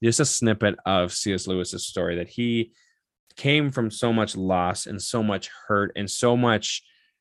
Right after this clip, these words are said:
pride. And he thought that he had it all right. He, he always thought that he was right for the most part. And yet God used him and continue, and still to this day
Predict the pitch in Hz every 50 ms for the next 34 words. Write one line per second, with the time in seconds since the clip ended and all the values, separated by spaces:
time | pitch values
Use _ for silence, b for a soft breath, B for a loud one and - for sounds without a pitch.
0 | _ _ _ _ _ _ _ _ _ _ - - - 120 110 104 98 98 98 98
1 | 98 98 95 98 92 95 113 113 113 110 110 110 101 - - _ - - - 131
2 | 139 165 - 156 123 107 101 107 110 110 107 104 101 101 104 127 165 170 - -
3 | 113 - 117 113 117 104 - 107 98 117 117 117 117 117 117 - - 113 117 120
4 | 110 107 113 113 110 101 101 95 98 101 113 127 - - - 120 110 104 101 104
5 | 107 110 - - 117 113 123 127 B B B B B B B _ - 113 113 110
6 | 107 107 104 104 101 98 98 98 98 - - _ _ _ _ _ _ _ _ -
7 | 117 117 107 95 - - _ _ _ _ _ _ - 110 104 113 107 110 107 101
8 | 101 92 95 104 127 143 147 143 131 - - 101 90 90 90 92 - 110 - -
9 | - - 156 147 143 131 120 117 107 - - 113 117 110 107 - - - - -
10 | 165 175 175 175 170 143 - - 131 123 123 110 104 101 - _ - 131 135 123
11 | 107 95 90 85 87 87